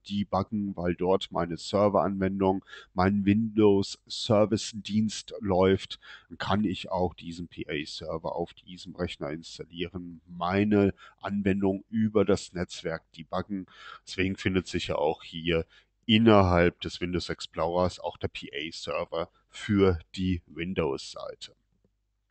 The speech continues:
Gut, ein Profil möchte ich hier einrichten, prinzipiell nicht mit Windows, sondern an der Stelle mit O S X, auch wenn ich nachher I O S machen möchte. Äh, sage jetzt an der Stelle die I-P-Adresse des Rechners. Und da kommen wir eigentlich zu mal, zumindest mal zum ersten Schritt.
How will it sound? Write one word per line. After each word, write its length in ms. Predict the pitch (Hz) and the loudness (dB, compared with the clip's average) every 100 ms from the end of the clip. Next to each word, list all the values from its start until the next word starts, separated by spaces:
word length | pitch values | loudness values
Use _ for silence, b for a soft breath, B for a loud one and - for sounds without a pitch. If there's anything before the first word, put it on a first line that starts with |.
| - B B B | -10 B B B
Gut, 440 | - 165 131 - - | 10 12 12 10 6
ein 160 | 135 160 | 6 8
Profil 380 | 165 - 190 | 4 8 6
möchte 260 | 180 175 160 | 8 6 6
ich 60 | 147 | 4
hier 120 | 147 | 6
einrichten, 640 | 127 156 165 - 185 185 | 6 4 4 2 -4 -6
prinzipiell 840 | - 147 143 139 - 123 120 113 | 4 4 4 0 6 10 10 10
nicht 640 | 107 101 101 104 139 - | 6 0 0 2 2 2
mit 160 | 147 147 | 0 2
Windows, 400 | 160 160 165 - | 0 2 2 2
sondern 260 | 107 98 95 | 2 2 2
an 120 | 95 | 2
der 160 | 95 | 2
Stelle 320 | 95 110 98 98 | 2 2 2 4
mit 160 | 95 | 0
O 200 | - 98 | 2 2
S 200 | 87 - | 2 0
X, 340 | 135 156 - - | -2 -2 -4 -4
auch 240 | 107 110 | -2 -2
wenn 80 | 104 | -4
ich 160 | 104 | -2
nachher 280 | 104 92 95 | 0 2 0
I 180 | 76 90 | -2 -2
O 80 | 76 | -2
S 260 | 92 - | -4 -6
machen 240 | 113 113 120 | -4 -4 -2
möchte. 380 | 123 - 160 170 B B B B B B | -4 -4 -6 -6 B B B B B B
Äh, 520 | 117 123 127 131 135 | 10 12 12 12 12
sage 340 | 123 139 165 160 | 10 10 10 8
jetzt 240 | 151 - | 6 4
an 180 | 135 139 | 2 4
der 220 | 127 139 | 6 4
Stelle 400 | 151 - 143 147 | 2 4 8 8
die 160 | 127 151 | 6 2
I-P-Adresse 1040 | 143 139 - 180 190 - 104 - 87 - 90 | 2 0 0 -2 -2 0 -2 -2 -6 -6 -8
des 300 | 76 - - | -8 -14 -6
Rechners. 560 | - - 60 - - | 6 6 4 -10 -16
Und 160 | - 98 | -10 -6
da 80 | 131 | 2
kommen 240 | 160 160 | 2 4
wir 100 | 131 | 4
eigentlich 460 | 127 143 147 135 - | 4 2 0 -2 -2
zu 140 | 135 | -2
mal, 340 | 131 127 120 | 2 4 2
zumindest 460 | 110 135 135 135 - | 0 0 0 0 -2
mal 160 | 127 110 | -2 -2
zum 180 | 123 | -6
ersten 480 | - 110 120 - 104 | -4 -4 -4 -6 -10
Schritt. 460 | - - 104 - | -6 0 0 -2